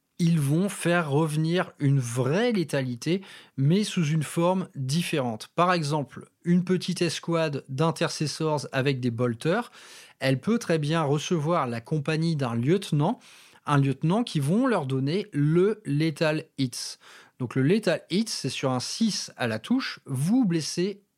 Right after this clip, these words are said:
automatiquement, quoi que vous cibliez. Vous pouvez prendre pour cible un grand immonde de Nurgle. Si vous avez beaucoup de bol et que vous faites quatre six à la touche,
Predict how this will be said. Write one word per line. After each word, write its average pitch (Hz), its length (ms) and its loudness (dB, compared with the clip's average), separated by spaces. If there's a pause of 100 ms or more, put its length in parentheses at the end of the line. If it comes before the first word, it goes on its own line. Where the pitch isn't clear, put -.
automatiquement, 175 800 0 (380)
quoi 233 360 0
que 202 140 -2
vous 156 360 2
cibliez. 156 640 -2 (420)
Vous 143 280 0
pouvez 190 280 2
prendre 170 280 0
pour 160 160 -4
cible 160 420 -2
un 123 160 2
grand 151 440 0
immonde 175 500 0
de 135 320 2
Nurgle. 151 580 0 (380)
Si - 200 -2
vous 196 200 4
avez 160 200 4
beaucoup 180 320 2
de 180 60 4
bol 185 340 2
et 131 100 -6
que 120 40 -10
vous 135 140 -2
faites - 360 -4
quatre 175 360 0
six - 480 -4
à 127 120 -2
la 117 140 -2
touche, - 340 -2